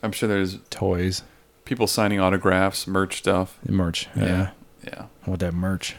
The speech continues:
Speaker 1: There's a collector's stage.
Speaker 2: Mm-hmm.
Speaker 1: All sorts of stuff. Uh, so, yeah, you'd be spending a lot of money while you're there, too. Plus, the hotels out there kinda suck.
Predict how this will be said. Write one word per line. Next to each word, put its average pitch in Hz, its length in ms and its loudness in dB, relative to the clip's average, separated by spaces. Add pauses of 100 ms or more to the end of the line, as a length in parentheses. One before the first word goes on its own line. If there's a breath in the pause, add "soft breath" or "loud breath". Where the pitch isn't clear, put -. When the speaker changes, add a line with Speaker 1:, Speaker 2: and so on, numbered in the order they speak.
Speaker 1:
There's 98 140 -2
a 92 40 2
collector's 95 460 -2
stage. 98 640 -2 (680 loud breath)
Speaker 2:
Mm-hmm. 101 440 4 (240)
Speaker 1:
All 95 140 -2
sorts - 240 -6
of - 80 -8
stuff. - 320 -6 (1040 loud breath)
Uh, 92 340 -8 (240)
so, 98 200 -2
yeah, 98 200 -4
you'd 92 180 -4
be 92 180 -4 (120)
spending 110 300 0
a 104 40 2
lot 101 100 4
of 98 80 0
money 98 220 2
while 92 180 2
you're 92 80 2
there, 92 200 2
too. 92 260 -4
Plus, - 500 0 (120)
the 104 80 -6
hotels 95 420 -2
out 92 140 -6
there - 120 -6
kinda - 240 -10
suck. - 400 -10